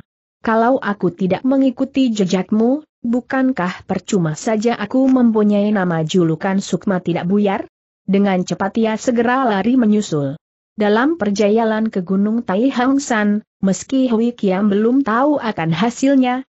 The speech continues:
tapi seperti apa yang dikatakan oleh orang tua tiada turunan, Gunung Tai Hang San merupakan tempat kematian supeknya,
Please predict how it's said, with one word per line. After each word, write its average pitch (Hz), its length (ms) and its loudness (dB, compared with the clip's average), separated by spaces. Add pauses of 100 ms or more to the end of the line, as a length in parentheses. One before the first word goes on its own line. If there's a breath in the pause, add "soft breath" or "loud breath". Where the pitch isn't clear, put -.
(120)
tapi 202 240 -2
seperti 190 400 -2
apa 202 480 -2
yang 196 160 0
dikatakan 190 800 -4
oleh 180 320 -2
orang 190 320 2
tua 208 320 2
tiada 190 400 0
turunan, 214 640 0 (160)
Gunung 180 560 2
Tai 196 240 0
Hang 254 240 0
San 254 400 0
merupakan 190 560 0
tempat 190 400 -4
kematian 180 560 0
supeknya, 214 560 -2